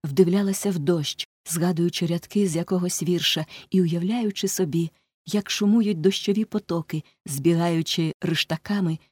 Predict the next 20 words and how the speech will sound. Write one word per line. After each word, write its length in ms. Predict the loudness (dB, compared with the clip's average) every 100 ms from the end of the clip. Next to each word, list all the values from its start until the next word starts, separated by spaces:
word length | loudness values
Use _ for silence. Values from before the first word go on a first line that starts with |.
| -10
Беверлі-Хіллз. 1040 | -4 0 0 0 -4 -4 -4 -4 -6 -8 _ _ _ _ _ -4
Вона 240 | 0 2
відчинила, 640 | 0 -2 0 2 2 -2 -4 _ _
і 80 | -6
перед 320 | -2 -2 0
нею 280 | 2 2 2
постав 480 | -2 -8 -6 -4 -4
Дік. 500 | -4 -6 -8 -16 -20 _ _ _ _ _ _ _ _ _ _ 0
Вона 220 | 4 4
побачила 480 | 4 2 2 0 2
його 320 | 2 4 4
як 300 | 2 0 0
уособлення 600 | -2 0 0 2 2 0
сили, 440 | -2 0 2 2
впевненості, 800 | -2 0 0 0 -2 -4 -8 -10 -12 _ _
всіх 320 | -4 2 2
божественних 640 | 2 -2 -2 -2 -2 -2 -2
чеснот, 640 | -2 -2 0 0 0 -4 -14 _ -4
побачила 520 | 0 0 0 -2 0
вічним 580 | 2 0 -2 -2 -2